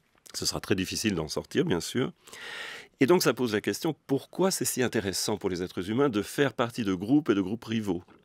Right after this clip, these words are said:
Euh, généralement, en, en psychologie, pendant très longtemps, on a pensé, bah, c'est une espèce d'instinct d'être dans un troupeau. C'est cela. Et, euh, maintenant, les psychologues et, et biologistes disent, non, c'est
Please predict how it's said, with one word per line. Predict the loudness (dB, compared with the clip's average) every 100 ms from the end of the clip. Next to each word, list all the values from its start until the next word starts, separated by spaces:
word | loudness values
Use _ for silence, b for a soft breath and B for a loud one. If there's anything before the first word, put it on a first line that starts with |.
| _ _ B B B B B B -2
Euh, | 0 2 2 2 0 -4
généralement, | -4 2 4 4 4 4 4 0
en, | -2
en | -6
psychologie, | -8 0 2 4 2
pendant | 2 0 -2 _ -4
très | 0
longtemps, | 0 2 2
on |
a | 2
pensé, | 0 0 0
bah, | 0
c'est | -2 -2
une |
espèce | 0 2 4
d'instinct | 4 4 0 2 4 4
d'être | 2 0 -2
dans | 0 2
un | 0
troupeau. | -2 -6 -4 -12 _ B B B B B
C'est | -2 0
cela. | 0 -4 -4 B B B B 4
Et, | 6 6 4 2 2
euh, | 4 6 4
maintenant, | 4 4 4
les | 2
psychologues | 0 0 4 6 6 4
et, | 2 2 2 0 0 0 0
et | 2
biologistes | 2 2 0 -2 2
disent, | 2 2
non, | 2
c'est | -2